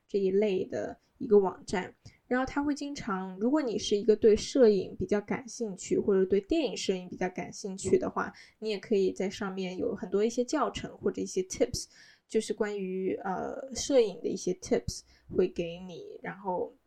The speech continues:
包括什么东西应该用什么设备拍，应该怎么拍，什么样的镜头等等，这上面都还蛮详细的。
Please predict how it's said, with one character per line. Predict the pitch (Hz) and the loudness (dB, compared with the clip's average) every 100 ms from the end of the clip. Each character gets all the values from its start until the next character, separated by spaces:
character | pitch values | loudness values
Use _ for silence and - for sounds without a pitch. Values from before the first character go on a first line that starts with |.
| _ | _
包 | - 180 | -8 -6
括 | 190 | -6
什 | 196 - | -6 -8
么 | - | -4
东 | 196 208 | -4 -4
西 | - | -6
应 | 190 | -4
该 | 196 | -2
用 | 196 | -2
什 | 208 - | -4 -8
么 | - | 0
设 | - | 2
备 | 214 196 - | 2 2 0
拍， | - 220 226 233 233 - - | -6 -4 -4 -6 -8 -20 -6
应 | |
该 | 208 | -4
怎 | 214 - | -2 -4
么 | - - | -6 -4
拍， | - 214 214 226 | -4 -4 -6 -6
什 | 233 - | -8 -8
么 | |
样 | 185 190 | -8 -8
的 | 190 | -8
镜 | - 226 | -8 -8
头 | 196 - 180 | -6 0 0
等 | 185 170 | 0 -2
等， | 180 185 - - - - | 0 0 -2 -20 -20 -10
这 | 202 | -6
上 | 202 202 | -6 -6
面 | 196 175 | -8 -4
都 | 202 202 | 0 0
还 | 220 - 185 | -2 -6 -8
蛮 | 180 180 | -6 -6
详 | - - | -6 -8
细 | - 185 | -6 -4
的。 | - - | -2 -4